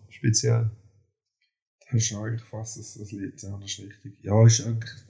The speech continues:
Speaker 2: und auch sonst musikalisch jetzt nichts Überraschendes.
Speaker 1: Ja.
Speaker 2: Also,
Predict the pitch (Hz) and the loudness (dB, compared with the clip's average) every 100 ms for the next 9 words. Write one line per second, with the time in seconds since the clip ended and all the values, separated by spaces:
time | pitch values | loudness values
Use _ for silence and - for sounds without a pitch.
0 | - 123 117 113 120 113 - 120 113 113 | -6 -2 0 2 0 -2 -2 -2 0 -2
1 | - 117 123 110 113 - 113 113 113 117 | 0 2 2 0 -6 -4 -4 -4 -6 -8
2 | 113 104 101 - - - - - 120 110 | -8 -8 -8 -8 -10 -10 -12 6 10 10
3 | 107 - - _ _ _ _ - 107 85 | 6 -4 -20 _ _ _ _ -10 -6 -6